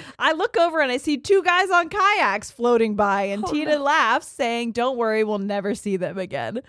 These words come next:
Speaker 1: I was hoping this was a fever dream, and everyone on land looked so confused as to what was happening, <laughs> like, what they were doing over there. Except for that one drunk uncle who kept yelling, "Turn around so the river,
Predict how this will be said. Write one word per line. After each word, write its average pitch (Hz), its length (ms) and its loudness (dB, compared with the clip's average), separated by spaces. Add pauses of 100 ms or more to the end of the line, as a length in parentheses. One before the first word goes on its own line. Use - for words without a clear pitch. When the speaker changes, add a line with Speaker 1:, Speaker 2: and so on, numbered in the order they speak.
(340)
Speaker 1:
I 294 160 4
was 285 100 -2
hoping 311 340 2
this 277 180 -2
was 240 120 -6
a - 60 -4
fever 277 440 2
dream, 208 400 0
and 214 140 -4
everyone 247 480 0
on 240 160 0
land 233 240 0
looked 220 140 -4
so 302 320 4
confused 208 640 -4
as 214 160 0
to 226 100 -4
what 226 180 0
was 220 200 -4 (160)
happening, 233 680 -2
<laughs> - 40 -14
like, 294 120 2 (120)
what 277 140 0
they 269 120 0
were 247 120 -4
doing 277 360 -6
over 185 220 -4
there. 180 300 -8 (540)
Except - 300 -2
for 392 80 -4
that 294 180 2
one 285 220 -4
drunk 220 300 -2
uncle 190 440 -6 (100)
who 220 100 -4
kept 226 260 -4
yelling, 214 480 -2 (180)
"Turn 370 240 -2
around 359 460 2
so 247 120 2
the 233 120 4
river, 277 480 2